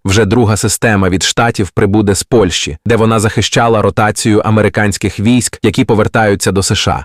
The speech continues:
Комплекс може бути розгорнутий в Україні протягом наступних кількох днів, залежно від технічного обслуговування або модифікацій, яких вона потребує.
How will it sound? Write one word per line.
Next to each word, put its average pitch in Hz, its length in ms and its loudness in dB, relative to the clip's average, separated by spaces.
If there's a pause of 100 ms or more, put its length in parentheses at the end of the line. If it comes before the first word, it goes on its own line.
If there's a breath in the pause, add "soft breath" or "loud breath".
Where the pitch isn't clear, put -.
Комплекс 117 460 0
може 113 220 2
бути 107 240 0
розгорнутий 101 640 0
в 92 80 0
Україні 104 540 0
протягом 101 480 0
наступних 101 640 0
кількох 101 420 0
днів, 95 420 0
залежно 104 520 2
від 95 220 -2
технічного 104 720 0
обслуговування 104 960 0
або 98 260 0
модифікацій, 98 760 0
яких 92 400 0
вона 92 240 0
потребує. 85 600 -2